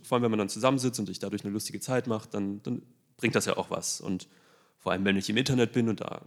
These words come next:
kann ich ja auch irgendwas schreiben, das kann dann ja auch gar nicht mehr nachverfolgt werden, da kann ich schon machen, was ich möchte. Das ist nicht so schlimm. Und außerdem machen das ja sowieso alle, deswegen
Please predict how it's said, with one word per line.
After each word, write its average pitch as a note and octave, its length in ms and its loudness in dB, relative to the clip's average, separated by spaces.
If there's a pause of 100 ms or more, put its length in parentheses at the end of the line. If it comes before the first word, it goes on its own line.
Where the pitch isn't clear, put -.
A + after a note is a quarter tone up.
kann - 160 -10
ich G2 60 -8
ja G#2 80 2
auch F#2 100 0
irgendwas G2 240 -6
schreiben, A#2 400 0
das - 340 -8 (200)
kann A2+ 120 -2
dann A2 100 6
ja G2+ 60 6
auch G2 100 4 (240)
gar G2 100 6
nicht F#2+ 120 2
mehr F#2+ 80 0
nachverfolgt G2 500 0
werden, F#2+ 140 -2
da F#2+ 80 -4
kann B2+ 120 -4
ich A2 80 -2
schon F#2+ 120 -4
machen, F#2 200 -2
was E2 120 -12
ich - 120 -14
möchte. E2+ 300 -8 (380)
Das G#2+ 160 0
ist F#2+ 100 -4
nicht F2 100 -4
so - 80 -10
schlimm. - 200 -2
Und G2+ 100 0
außerdem G2+ 200 2
machen F#2+ 120 -2
das F2+ 140 -8
ja F2+ 60 -8
sowieso F2+ 320 -6
alle, F2+ 200 -4
deswegen F2 500 -10